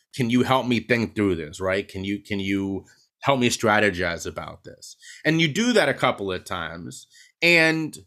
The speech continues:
subconsciously, at least, that person is then gonna see you as, "Oh, yeah, this is that person I, I work through things with. When, now that I'm needing something, you know, uh,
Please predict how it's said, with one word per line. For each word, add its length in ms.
subconsciously, 1120
at 160
least, 460
that 240
person 480
is 120
then 200
gonna 200
see 340
you 320
as, 160
"Oh, 160
yeah, 320
this 240
is 80
that 240
person 340
I, 140
I 200
work 360
through 200
things 440
with. 420
When, 340
now 240
that 180
I'm 440
needing 320
something, 640
you 100
know, 480
uh, 420